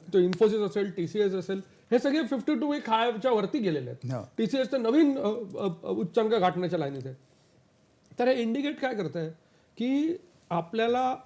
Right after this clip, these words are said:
Speaker 1: as आपण जे नेहमीच म्हणत आलेलो आहोत की आपल्याला सेक्टर स्पेसिफिक राहायला पाहिजे.
Speaker 2: हम्म.
Speaker 1: म्हणजे बँकिंगमध्ये, आयटीमध्ये आपल्याला कॉशियस व्ह्यू ठेवायला पाहिजे का? हो, ठेवायला पाहिजे. परंतु इन्फ्रास्ट्रक्चर सेक्टर बघा, you know, कुठलाही इन्फ्रास्ट्रक्चरचा स्टॉकमध्ये आपल्याला मेजर टर्नअराउंड दिसते,
Speaker 2: हो.
Speaker 1: मेजर रिझल्ट्समध्ये जंप दिसते,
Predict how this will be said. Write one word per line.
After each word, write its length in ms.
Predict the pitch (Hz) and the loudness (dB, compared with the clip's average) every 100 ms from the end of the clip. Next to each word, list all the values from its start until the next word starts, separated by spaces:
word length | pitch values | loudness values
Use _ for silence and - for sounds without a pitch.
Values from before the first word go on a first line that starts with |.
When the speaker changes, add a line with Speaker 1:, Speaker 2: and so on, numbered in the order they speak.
| _ | _
Speaker 1:
as 280 | - 226 247 | 2 4 6
आपण 280 | 226 240 226 | 2 2 0
जे 60 | 220 | 2
नेहमीच 300 | 196 220 220 | 2 2 0
म्हणत 220 | 202 208 | -2 -2
आलेलो 260 | 190 190 190 | -2 0 0
आहोत 160 | 185 190 | -2 -4
की 80 | 214 | -4
आपल्याला 400 | 196 180 202 220 | -4 -2 -4 -4
सेक्टर 340 | 220 - - 214 | -4 -6 -4 -4
स्पेसिफिक 520 | - 170 170 185 170 | -2 -4 -2 -4 -2
राहायला 260 | 143 135 | -4 -6
पाहिजे. 300 | 135 135 117 | -8 -10 -10
Speaker 2:
हम्म. 380 | 127 - - 156 120 | -12 -12 -2 0 0
Speaker 1:
म्हणजे 220 | 190 226 | 0 2
बँकिंगमध्ये, 760 | 208 175 185 180 269 254 226 247 285 | 4 4 0 0 0 2 4 4 2
आयटीमध्ये 500 | 190 180 233 208 220 | 0 0 -2 -2 0
आपल्याला 260 | 190 196 226 | -2 -4 -4
कॉशियस 380 | 196 170 214 - | -4 -4 -4 -4
व्ह्यू 180 | 226 190 | -4 -2
ठेवायला 220 | 196 208 | -2 -2
पाहिजे 240 | 202 196 | -4 -6
का? 100 | 226 | -4
हो, 200 | 214 170 | -2 0
ठेवायला 360 | 170 120 120 - | 0 -2 -8 -10
पाहिजे. 300 | - - - - _ _ - | -16 -16 -18 -20 _ _ 0
परंतु 320 | 220 269 262 | 6 6 6
इन्फ्रास्ट्रक्चर 680 | 285 196 269 254 262 - 247 | 2 2 0 -2 -4 -2 -4
सेक्टर 340 | 185 165 180 | -4 -6 -4
बघा, 220 | 147 127 123 120 _ _ _ | -2 -4 -6 -10 _ _ _
you 80 | 196 | 2
know, 120 | 226 | 4
कुठलाही 400 | 233 202 196 240 | 4 0 0 2
इन्फ्रास्ट्रक्चरचा 680 | 254 196 240 240 208 247 240 | 2 0 -4 -4 -4 -4 -4
स्टॉकमध्ये 400 | 208 214 196 220 | -4 -4 -2 -2
आपल्याला 220 | 196 214 | -2 -2
मेजर 320 | 208 185 180 226 | 0 2 4 2
टर्नअराउंड 560 | 220 165 175 190 190 | 2 2 2 2 2
दिसते, 280 | 139 - - | -2 -6 -16
Speaker 2:
हो. 460 | - - 143 107 - | -18 -2 -2 0 4
Speaker 1:
मेजर 320 | 180 196 262 | 6 8 8
रिझल्ट्समध्ये 520 | 233 202 226 214 220 | 6 4 2 2 2
जंप 380 | 233 139 190 208 | 2 4 4 4
दिसते, 320 | 165 139 - | 0 -4 -8